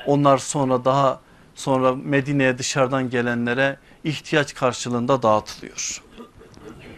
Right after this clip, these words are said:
Aleyhissalatü vesselam Efendimiz Kurban Bayramı'nın o ilk gününü böylelikle ihya etmiş oluyor. Buradan sizi bir daha biraz önce söylediğim bir cümleye geri göndereceğim.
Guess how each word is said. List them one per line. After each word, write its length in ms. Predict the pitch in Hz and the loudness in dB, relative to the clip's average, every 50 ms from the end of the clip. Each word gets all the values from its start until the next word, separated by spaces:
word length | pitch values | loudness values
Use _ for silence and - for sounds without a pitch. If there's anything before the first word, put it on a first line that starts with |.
| - - - - - - - _ - - | -20 -20 -20 -20 -20 -20 -20 _ 8 10
Aleyhissalatü 640 | 170 185 202 196 - - 214 208 226 208 - 180 | 12 12 12 10 10 12 12 12 12 10 10 8
vesselam 440 | 190 185 - - - 190 196 190 185 | 8 8 10 10 10 10 10 10 10
Efendimiz 760 | 170 147 - 165 151 143 139 135 135 131 120 - - - - - _ - - - _ _ _ _ _ - _ _ - - - - - - - - | 8 6 6 4 4 4 4 2 2 0 0 -2 -6 -8 -12 -16 _ -20 -20 -20 _ _ _ _ _ -20 _ _ -20 -20 -20 -20 -20 -20 -18 -14
Kurban 640 | - - 185 190 175 170 156 190 196 196 190 175 151 | -4 0 2 2 2 6 8 8 8 8 8 6 8
Bayramı'nın 720 | 156 156 151 151 143 147 143 143 143 143 135 127 120 120 - - | 8 8 8 8 8 6 6 6 4 4 2 2 0 -2 -2 -2
o 140 | 165 170 - - _ | -2 -2 -2 -4 _
ilk 360 | 220 220 226 175 - _ _ | 0 0 0 -2 -4 _ _
gününü 680 | - 147 143 139 143 139 135 143 160 190 214 220 226 220 - _ _ _ _ _ _ _ _ - | -4 -2 0 0 2 2 2 2 2 0 0 -2 -4 -8 -12 _ _ _ _ _ _ _ _ -12
böylelikle 920 | 131 131 175 190 190 170 151 139 135 127 127 123 - - - 160 160 - | 0 4 6 6 6 6 4 2 0 0 0 -4 -8 -6 -4 -4 -4 -2
ihya 320 | - 139 120 123 143 131 123 | -4 -4 -2 -2 -2 -2 -2
etmiş 420 | 123 110 - - 117 - - - | -4 -8 -10 -10 -10 -8 -8 -8
oluyor. 540 | 113 113 - - - - - - - - - - - - _ _ - _ _ - - _ _ - - - - - _ _ _ - | -10 -12 -14 -18 -18 -14 -12 -12 -12 -12 -16 -20 -20 -20 _ _ -20 _ _ -20 -20 _ _ -20 -20 -20 -20 -20 _ _ _ -2
Buradan 680 | 151 175 269 330 302 277 208 220 214 220 226 220 208 - - _ _ | 2 8 12 12 12 12 12 12 12 12 10 6 2 -2 -8 _ _
sizi 400 | - - - 233 220 269 247 208 | -4 -2 0 2 4 2 4 4
bir 140 | 262 262 202 | 4 8 10
daha 300 | 233 220 214 240 220 190 | 10 10 10 10 8 8
biraz 280 | 226 220 220 208 196 | 6 6 6 6 6
önce 220 | 214 202 185 208 190 | 4 2 2 2 2
söylediğim 580 | - - 190 180 170 175 165 165 180 185 180 | 4 4 4 6 6 6 4 2 0 0 0
bir 80 | 160 156 | -2 -2
cümleye 380 | 139 156 156 156 156 160 165 156 | 0 2 2 4 6 6 4 4
geri 260 | 143 143 135 135 127 | 4 2 2 2 2
göndereceğim. 680 | 123 120 117 110 113 110 107 110 98 - 110 110 110 | 2 0 0 0 -2 -2 -4 -4 -6 -6 -8 -8 -10